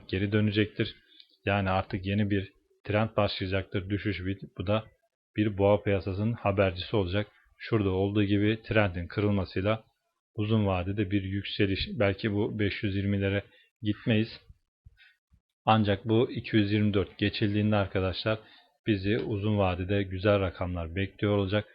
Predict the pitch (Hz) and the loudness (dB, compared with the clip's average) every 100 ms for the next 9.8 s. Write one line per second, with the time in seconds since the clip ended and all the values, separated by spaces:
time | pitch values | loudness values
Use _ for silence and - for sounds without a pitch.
0 | _ _ - 117 120 113 113 - 117 - | _ _ -2 4 6 8 6 6 2 0
1 | _ _ - 123 117 117 117 - - 107 | _ _ -12 2 4 6 4 2 -2 0
2 | 110 107 104 117 104 98 95 98 113 - | 2 4 4 4 2 0 0 0 -2 -4
3 | 101 101 101 101 135 - _ _ - - | -4 -2 -2 -2 -4 -10 _ _ -20 -20
4 | _ _ _ _ 107 - 110 - 110 107 | _ _ _ _ -2 2 2 2 2 4
5 | 107 113 120 - - 110 104 113 110 101 | 4 2 2 -6 -4 -2 2 4 4 2
6 | 98 - 104 104 113 107 101 113 127 - | 0 2 2 6 6 6 6 4 0 -4
7 | _ - - 120 - - 110 107 110 117 | _ -18 -6 -6 -6 -8 2 4 4 0
8 | - 104 110 104 107 101 107 107 101 - | -2 0 2 2 2 2 2 2 -2 -2
9 | 113 110 - 95 - 98 123 - | 0 0 0 -2 -2 -6 -6 -10